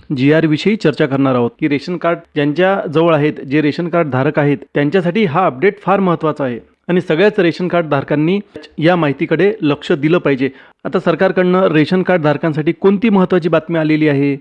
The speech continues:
त्यांनी त्यांच्या रेशन कार्डमध्ये काय बदल केला पाहिजे, याच्याबद्दलची सविस्तर माहिती आपण आजच्या व्हिडिओमध्ये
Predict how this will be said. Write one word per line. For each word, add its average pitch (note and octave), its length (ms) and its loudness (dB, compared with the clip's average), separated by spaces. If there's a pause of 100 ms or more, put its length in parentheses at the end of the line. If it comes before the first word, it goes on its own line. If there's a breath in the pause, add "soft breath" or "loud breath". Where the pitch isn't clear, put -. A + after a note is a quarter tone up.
(240 loud breath)
त्यांनी E3 220 2
त्यांच्या F3+ 280 0
रेशन E3 260 0
कार्डमध्ये E3+ 360 0
काय F3 180 0
बदल D#3+ 280 2
केला E3+ 220 2
पाहिजे, C#3+ 480 0 (340)
याच्याबद्दलची F3+ 680 0
सविस्तर E3 400 -2
माहिती E3 240 0
आपण E3+ 240 0
आजच्या C#3+ 300 -2
व्हिडिओमध्ये D3 460 0